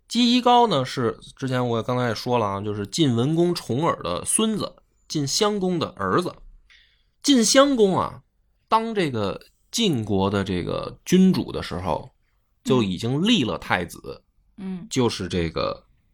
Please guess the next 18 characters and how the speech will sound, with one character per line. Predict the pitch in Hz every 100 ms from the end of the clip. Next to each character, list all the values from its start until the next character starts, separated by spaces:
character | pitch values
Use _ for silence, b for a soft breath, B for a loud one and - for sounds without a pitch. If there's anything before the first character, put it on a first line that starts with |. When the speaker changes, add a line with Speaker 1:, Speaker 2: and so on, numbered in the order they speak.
| _
Speaker 1:
姬 | - 98 92
夷， | 92 - -
姬 | 104 95
夷 | 92
高， | 95 98 - _ _
Speaker 2:
嗯。 | 202 214
Speaker 1:
就 | 202
是 | -
日 | 135 123
后 | 104 143
的 | 98 90
晋 | 82 92
灵 | 85 80
公。 | 85 90 - _ _ _ _ _ b b b b b b b
但 | - 233
是 | 240 226
呢， | 170 151
到 | 156 170 143